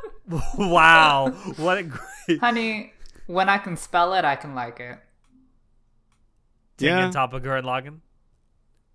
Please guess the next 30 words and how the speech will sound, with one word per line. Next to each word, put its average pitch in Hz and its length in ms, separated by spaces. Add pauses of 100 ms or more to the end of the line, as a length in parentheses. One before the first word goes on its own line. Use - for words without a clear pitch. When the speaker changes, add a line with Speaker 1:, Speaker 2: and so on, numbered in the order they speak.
(140)
Speaker 2:
That's 165 200
not 202 100
how 190 60
you 165 80
spell - 240
Speaker 3:
Tengen 208 280 (100)
Speaker 2:
it. 202 60
Speaker 3:
Toppa - 520
Gurren 269 360
Lagann. 233 640
Speaker 1:
<laughs> - 60 (1040)
Speaker 3:
Okay, 190 160
okay, 151 160
okay. 120 200
So, 151 180
so 160 160
l-, 147 200
don't 202 180
get 170 140
me 135 80
wrong. 104 400
The 127 100
show 190 200
is 131 120
fucking 120 260
great. 117 300
It's 104 140
really 123 220
good. 113 320 (760)
But 123 220